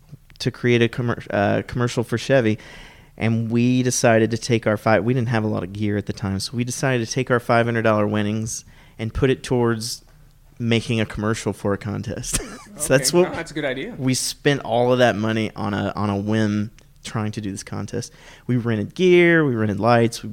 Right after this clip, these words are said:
Speaker 1: we rented a location, um, and that didn't end up placing at all. It was, it was an awesome, we thought it was really good, but it didn't end up placing.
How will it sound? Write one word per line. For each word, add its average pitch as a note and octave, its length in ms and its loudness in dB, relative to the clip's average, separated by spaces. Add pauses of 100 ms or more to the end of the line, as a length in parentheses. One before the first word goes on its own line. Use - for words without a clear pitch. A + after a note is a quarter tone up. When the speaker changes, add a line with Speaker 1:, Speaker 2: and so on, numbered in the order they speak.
(140)
Speaker 1:
we G#2 200 -6 (120)
rented G#2+ 280 -2
a G2+ 60 -4
location, A#2 880 0
um, G#2 380 -4 (760)
and A2+ 400 -2 (180)
that A#2 480 2 (320)
didn't A2 340 0
end G#2+ 240 0
up G#2 160 4 (340)
placing G2+ 440 -6
at G2 100 -2
all. G#2+ 480 2
It A2+ 80 -2
was, G#2+ 140 -2 (360)
it B2 100 -10
was B2+ 120 -10
an A2 80 -6
awesome, A#2+ 480 -2 (160)
we A2+ 80 -6
thought C3 240 2
it A2 40 2
was G2+ 140 -4
really C3 500 2
good, A2 520 4
but A2 120 -2
it - 360 -20
didn't D3 200 4
end D3 120 6
up C3+ 140 4
placing. A#2 500 2